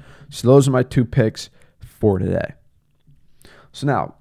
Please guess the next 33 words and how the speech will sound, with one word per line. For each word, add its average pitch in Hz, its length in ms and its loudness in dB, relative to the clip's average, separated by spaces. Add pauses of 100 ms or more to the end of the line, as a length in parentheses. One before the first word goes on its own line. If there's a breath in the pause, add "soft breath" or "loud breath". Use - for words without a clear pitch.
(160)
we're - 60 -2
talking 147 300 6
about 139 160 6
some 117 120 -2
N 127 100 6
F 127 140 4
L 120 100 8
content, 113 540 0
right? 107 300 2
Uh, 104 200 -2
some 113 160 -6
N 117 80 0
F 113 140 -4
L 110 140 2
topics 107 480 0
and 110 80 -4
stuff - 180 -2
like 104 140 -4
that. 104 260 -2 (320 soft breath)
The 113 80 -2
one 135 180 2
thing 160 140 0
I 147 40 2
really 123 220 4
wanna 120 140 0
talk 113 300 -2
to 117 60 -10
you 113 60 -2
guys 117 160 0
about 110 240 0
is 104 80 -2
Deshaun - 400 -4
Watson, - 500 -12